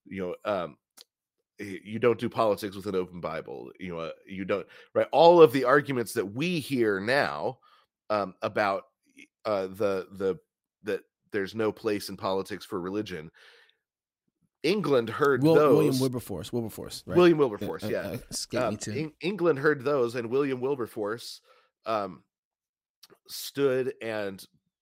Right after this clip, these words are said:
Speaker 1: uh, and was the, the scapegoat, basically, in that situation, who took all of that heat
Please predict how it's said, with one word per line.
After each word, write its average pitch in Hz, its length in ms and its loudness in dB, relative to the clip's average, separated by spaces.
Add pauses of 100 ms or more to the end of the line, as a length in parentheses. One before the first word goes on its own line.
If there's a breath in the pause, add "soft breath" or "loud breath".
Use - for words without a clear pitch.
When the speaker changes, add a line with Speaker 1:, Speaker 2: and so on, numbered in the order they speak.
(380)
Speaker 1:
uh, 107 320 -4
and 107 240 -6
was 113 320 0
the, 98 380 -4 (380 soft breath)
the 107 120 -6
scapegoat, 117 840 -4
basically, 98 560 -6
in 98 100 -6
that 104 220 -6
situation, 101 680 -6 (100)
who 98 300 -6 (1400 soft breath)
took 165 280 0
all 131 260 0
of 113 100 -4
that 104 200 -2
heat 117 400 -10